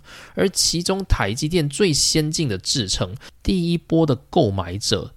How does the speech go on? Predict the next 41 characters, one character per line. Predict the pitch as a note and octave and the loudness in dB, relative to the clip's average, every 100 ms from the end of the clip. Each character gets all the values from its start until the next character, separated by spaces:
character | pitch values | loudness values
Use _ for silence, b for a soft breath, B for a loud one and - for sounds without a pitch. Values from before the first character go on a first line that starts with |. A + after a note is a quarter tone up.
| - | -10
通 | - D#3+ F3 | -4 -2 0
常 | - F#2 F2+ | 0 0 -4
都 | A2+ A2+ | -2 -2
是 | - A#2 | -2 -2
来 | G2+ F#2+ | -2 -6
自 | - A2+ | -6 -6
于 | F2+ | -6
一 | - D#3 | -8 -6
家 | - A#2 A2 A2 | 0 0 0 -4
你 | G#2+ G#2+ | -4 -2
我 | C3 G#2+ - | 0 -2 -2
都 | G#2+ G#2 | -4 -4
知 | - G2 | -6 -4
道 | G#2+ | -4
的 | F2 E2+ | -6 -8
公 | G2+ F#2 A2 | -8 -6 -6
司， | - F#2+ G2 B B | -6 -6 -8 B B
就 | D#3+ D#3+ | -2 -2
是 | - G2+ | -2 -6
苹 | - - E2+ G2+ | -10 -10 -8 -10
果。 | C3+ G2+ E2 - B B B B | -6 -6 -6 -14 B B B B
因 | A3+ | 0
为 | A#3+ - | 0 0
苹 | - - A2 G#3 | -10 -4 -4 -4
果 | - A#2 | -4 -2
呢， | G2+ | -2
它 | G#2+ - | -4 -2
每 | D#3 D3+ G#2+ | -2 0 -2
年 | F#2 F2+ | -4 -6
在 | C3+ C#3+ | -4 0
世 | - - C#3 | 0 0 0
界 | C#3+ | 0
上 | B2 C3 A2+ | 0 -2 -2
可 | - | -2
以 | A#2+ | -2
卖 | G#2 D3+ B2 | -2 -2 -2
出 | - B2 B2+ | -2 -6 -6
几 | - - G2+ | -6 -8 -6
亿 | F#2 F#3+ C3 | -8 -6 0
台 | - F#2 | 0 0
的 | F2 | -6